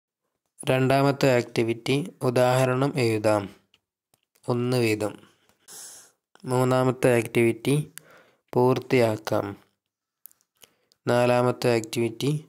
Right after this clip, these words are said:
രണ്ടെണ്ണം വീതം എഴുതാം. അഞ്ചാമത്തെ ആക്ടിവിറ്റി ഉത്തരം എഴുതാം. ആറാമത്തെ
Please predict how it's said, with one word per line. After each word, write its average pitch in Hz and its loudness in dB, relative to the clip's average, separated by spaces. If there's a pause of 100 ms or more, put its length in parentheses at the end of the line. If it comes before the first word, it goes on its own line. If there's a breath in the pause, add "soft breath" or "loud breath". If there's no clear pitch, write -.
(240)
രണ്ടെണ്ണം 123 0 (100)
വീതം 117 -2 (100)
എഴുതാം. 107 -2 (1200)
അഞ്ചാമത്തെ 135 2 (100)
ആക്ടിവിറ്റി 117 -2 (500)
ഉത്തരം 139 0 (200)
എഴുതാം. 107 -2 (1500 loud breath)
ആറാമത്തെ 123 0